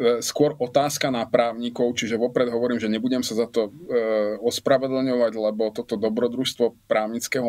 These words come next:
myslenia nevychádza z mojej hlavy. E, hovoril som s niekým, kto má právnické vzdelanie, ale, e, nevenuje sa úplne špecificky slovenskému právu.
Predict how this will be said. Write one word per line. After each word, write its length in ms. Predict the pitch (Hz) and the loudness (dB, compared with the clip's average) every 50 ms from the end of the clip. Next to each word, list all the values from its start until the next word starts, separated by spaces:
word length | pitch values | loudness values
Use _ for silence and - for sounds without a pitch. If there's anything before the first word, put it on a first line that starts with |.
| 113 104 | 0 0
myslenia 640 | 104 101 - - 123 120 120 117 110 104 107 104 98 | -2 -2 -2 0 0 0 2 2 0 0 0 -2 -2
nevychádza 640 | 101 101 101 101 107 104 - 117 117 120 123 117 | -2 -2 0 0 0 2 4 4 4 2 0 -4
z 20 | 107 | -4
mojej 300 | 98 95 101 107 110 113 | -4 -2 0 2 2 2
hlavy. 380 | 113 101 95 92 98 123 156 170 | 2 0 0 0 0 0 0 0
E, 120 | 175 170 180 - - - - - - - - - - - - _ - - | -2 -4 -8 -14 -18 -20 -20 -20 -20 -20 -20 -20 -20 -20 -20 _ -4 0
hovoril 460 | 107 107 104 113 120 131 131 131 131 | 0 2 2 2 2 4 4 2 2
som 160 | - 127 113 | 0 -2 -4
s 80 | 110 117 | -2 0
niekým, 320 | 117 117 113 - 117 107 98 | 0 0 0 -2 -4 -4 -4
kto 320 | - - 107 101 92 95 | -2 0 0 0 0 -2
má 320 | 98 101 98 95 95 101 110 - | -6 -6 -4 0 2 2 2 4
právnické 560 | - 131 127 127 127 127 127 - - - 131 | 4 4 4 2 0 -4 -8 -6 -4 -4 -4
vzdelanie, 760 | 127 120 127 135 139 135 135 139 139 139 139 139 139 143 143 - | -4 -2 0 0 2 2 2 0 0 0 0 0 0 -2 -2 -2
ale, 400 | 110 110 107 104 104 104 104 104 101 101 101 101 101 101 101 | -2 0 0 2 2 2 2 2 2 2 2 2 2 2 0
e, 60 | 101 104 101 101 101 110 113 110 104 104 104 104 104 104 104 104 - - 120 120 113 110 113 110 110 | -2 -4 -8 -14 -16 -16 -12 -10 -8 -6 -4 -4 -4 -4 -6 -8 -10 -16 -20 -20 -20 -20 -20 -18 -12
nevenuje 480 | 113 110 107 107 110 110 113 113 113 110 107 | -8 -4 -4 -2 -2 -2 -2 0 0 0 0
sa 160 | - - 104 | 2 2 0
úplne 640 | 98 104 101 - - 107 107 107 107 104 98 104 104 | 0 -2 -8 -8 -4 -4 -2 0 2 0 0 0 -2
špecificky 880 | - - - - 101 - - - - - - - - - - 110 107 - | -6 -8 -4 -4 -4 -4 -6 -12 -12 -10 -8 -8 -8 -6 -4 -4 -4 -4
slovenskému 800 | - - - - 98 95 104 107 110 - - - 117 117 120 117 | -4 -6 -4 -2 -2 0 0 0 -2 0 0 0 0 2 0 0
právu. 560 | - - 120 120 120 120 120 127 143 151 165 | 2 2 2 2 2 2 0 2 0 -2 -2